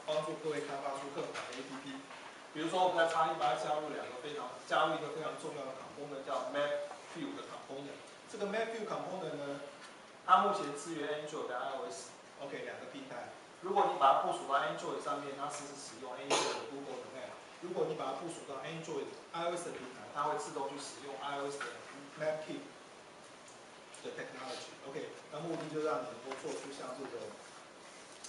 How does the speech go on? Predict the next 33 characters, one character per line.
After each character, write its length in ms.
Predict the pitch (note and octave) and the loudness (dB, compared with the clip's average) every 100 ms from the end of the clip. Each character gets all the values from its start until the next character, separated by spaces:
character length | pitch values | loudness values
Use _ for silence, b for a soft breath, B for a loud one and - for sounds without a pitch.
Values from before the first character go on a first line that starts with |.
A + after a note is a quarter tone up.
| - - | -14 -14
G 120 | - D#3 | -10 -8
P 160 | D#3 D3+ | -4 0
S 220 | D3 B2+ | 2 2
啊、 160 | A#2+ A#2+ | 0 0
追 160 | D3 | -2
踪 180 | C#3+ C#3+ | -2 -2
啊， 160 | C#3+ C#3+ | -2 -2
或 60 | D#3 | -2
者 80 | D3 | -2
是 140 | C3+ C#3 | -6 -6
规 220 | D3 C#3 | -4 -2
划 160 | C3+ C#3 | -2 -4
路 80 | C3+ | -4
径 160 | - C#3+ - | -6 -8 -10
啊， 80 | - - - - | -12 -14 -16 -12
OK， 160 | C#3 D3+ | -8 -4
或 160 | D3+ C#3+ | -2 0
者 40 | |
旅 80 | C3 A2+ A2 | -2 -4 -6
游 180 | A#2 B2+ | -4 -4
啊 40 | B2+ | -4
这 120 | C#3 | -4
些， 240 | C#3 C#3 C#3 - - | -2 -2 -4 -10 -8
这 40 | |
些 200 | C#3+ D3 A#2 | -4 -4 -2
功 160 | C3+ | -2
能 40 | - - | -4 -6
的 80 | A2+ | -8
这 80 | - | -8
个 120 | - | -6
A 80 | - - | -6 -8
P 20 | C3 | -10
P。 80 | - | -12